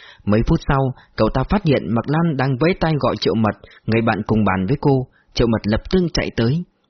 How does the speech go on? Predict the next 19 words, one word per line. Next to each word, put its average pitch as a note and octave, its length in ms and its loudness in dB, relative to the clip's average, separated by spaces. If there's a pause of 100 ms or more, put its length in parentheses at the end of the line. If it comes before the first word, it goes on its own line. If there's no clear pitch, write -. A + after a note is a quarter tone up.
(160)
Ba A2+ 140 0
người A2 240 2
bọn G2+ 120 0
họ G2 240 -2
bắt F3+ 120 -2
đầu A2 260 0
tranh F3 180 0
luận G2 180 0
kịch A#2+ 140 -2
liệt A#2+ 220 0
về G#2+ 160 -2
một G2 200 0
vấn D3+ 220 2
đề E3+ 80 2
gì G2 300 0
đó G2+ 80 0 (120)
ở F2+ 120 -2
góc C3+ 260 -6
lớp, F3 120 4